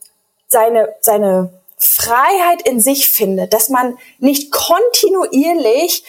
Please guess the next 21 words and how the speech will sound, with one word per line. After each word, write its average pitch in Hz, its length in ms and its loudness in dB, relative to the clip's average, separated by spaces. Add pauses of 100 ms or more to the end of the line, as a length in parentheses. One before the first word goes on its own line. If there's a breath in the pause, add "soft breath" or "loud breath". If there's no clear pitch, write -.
(340 loud breath)
ähm, 254 200 2
sich 277 360 -2
um 339 220 2
den - 220 -2
anderen 254 480 0
dreht, 180 540 -2
ja, 208 220 2
dass 262 180 -2
man 269 140 2
in 269 120 2
seinem 262 340 0
eigenen 277 460 0
Garten 254 460 -2
bleibt. 175 320 0
Es 196 80 -2
gibt 262 160 -2
diese 240 160 0
ganz 247 240 0
tolle 254 240 -2
Metapher 233 560 0
von, 214 260 -2